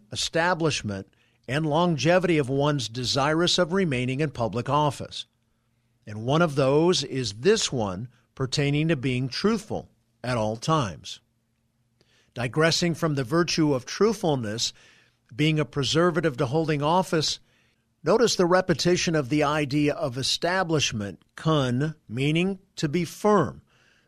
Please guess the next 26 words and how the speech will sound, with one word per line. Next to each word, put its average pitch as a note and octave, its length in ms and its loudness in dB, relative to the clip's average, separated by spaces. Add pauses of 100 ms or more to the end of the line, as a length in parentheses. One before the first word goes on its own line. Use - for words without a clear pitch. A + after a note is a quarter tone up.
that B2 160 -4
runs D3 280 0
throughout C#3+ 380 0
the F#3+ 100 2
following D#3+ 520 0
proverbs. E3 800 0 (240)
In F2+ 120 -12
fact, C#3+ 640 -2 (420)
the G#2+ 80 -12
word B2 320 -2
for C3+ 340 -2
established B2+ 1000 -2
is B2+ 220 -4
used C#3 360 -2 (140)
twenty-five F#3 840 0
times E3 440 0
in C3+ 80 0
the B2+ 160 -2
Old F#3+ 240 2
Testament C3+ 580 0
regarding C#3 640 0 (260)
the C3+ 140 -2
establishment C#3 840 -2
of C3 120 -4
a C#3 60 -2
dynasty. D3 760 -2